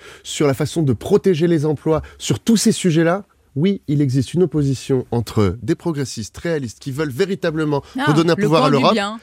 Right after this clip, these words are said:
Speaker 2: le progressisme
Speaker 1: Non.
Speaker 2: de l'autre côté, les populistes, les nationalismes.
Speaker 1: Non, et des gens de l'autre qui n'ont aucune volonté pour l'Europe, qui ne rêvent que d'une chose, c'est que l'Europe ne serve à rien, qui ne se-, rêvent que d'une chose, c'est que ces élections amènent le chaos européen, que nous ne soyons pas capables de nous mettre d'accord,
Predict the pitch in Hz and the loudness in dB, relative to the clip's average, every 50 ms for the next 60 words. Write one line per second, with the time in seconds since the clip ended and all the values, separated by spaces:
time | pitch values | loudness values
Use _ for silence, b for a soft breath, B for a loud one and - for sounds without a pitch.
0 | - - 185 - - - 135 101 107 92 - 92 117 175 226 262 277 247 - 180 | -6 -6 -6 -6 -4 -4 -4 -2 0 0 2 2 4 4 4 4 4 2 2 2
1 | 196 - - - 196 - - 226 233 220 202 185 - 208 - - 196 170 175 220 | -2 -4 -4 -6 -6 -2 -2 -2 0 0 -2 -2 -2 -6 -4 -4 -6 -4 -4 -4
2 | 214 - 190 170 185 185 - 202 185 175 160 160 - - - - 185 208 233 247 | -4 -4 -6 -4 -4 -4 -2 -2 -2 -2 -2 0 0 0 0 0 0 0 -2 -2
3 | 214 - _ 131 131 123 131 127 113 113 147 151 135 117 110 110 131 180 220 233 | -4 -2 _ 0 0 2 2 0 0 0 -2 -2 0 0 0 0 0 0 0 -2
4 | - - _ - _ _ - 135 131 135 160 - _ _ _ 196 190 175 - _ | -4 -8 _ -20 _ _ -2 0 0 0 0 -2 _ _ _ 4 4 4 2 _
5 | _ _ _ - - 262 285 277 220 135 170 160 147 147 139 - 208 - - 139 | _ _ _ 0 4 4 6 6 4 4 4 2 2 2 2 2 0 0 0 -2
6 | 131 139 151 160 208 233 233 - - - B B B B B B B - 202 185 | 0 0 0 0 0 -2 -2 -4 -6 -10 B B B B B B B 0 2 2
7 | 170 147 151 175 - - - 139 131 113 151 175 185 175 - 277 269 - - - | 4 4 2 0 0 0 -4 -4 -4 -2 -2 -4 -2 -2 -4 -6 -6 -4 -4 -6
8 | 127 - 143 139 165 - 156 139 117 - - 147 127 151 175 196 226 240 240 233 | -4 -4 -2 -2 -2 0 0 -2 -2 0 0 0 2 2 2 2 2 2 2 0
9 | 208 B B B B B - 165 156 - - 160 160 131 147 160 - - 135 123 | -2 B B B B B 0 0 0 0 0 -2 0 2 0 -2 0 0 -4 -2
10 | 113 156 185 185 - - 285 294 311 269 127 B B B B - - 139 - - | 0 0 0 0 0 0 0 2 2 2 0 B B B B -4 -4 -4 0 0
11 | 165 160 139 B B - - 160 147 135 160 156 147 131 - - - 190 220 226 | 0 0 -2 B B -4 -2 -2 0 0 0 0 0 -2 -2 -4 -2 -2 -2 -2
12 | - - 139 151 165 160 160 156 131 123 113 _ _ - 165 156 160 156 147 143 | -2 -2 -2 0 0 0 0 0 0 -2 -2 _ _ 0 0 2 2 2 2 0
13 | 127 123 117 110 - 131 151 185 208 208 - 131 123 120 - - 139 147 131 160 | 0 0 -2 -2 0 0 0 0 -2 -2 -2 -4 -4 -4 -2 -2 -2 -2 -2 -2
14 | 147 151 147 127 147 135 135 131 127 123 120 123 117 113 113 110 - - 196 202 | -2 -2 -2 -2 -2 -2 0 0 0 2 0 0 0 0 -2 -2 -2 -2 -4 -4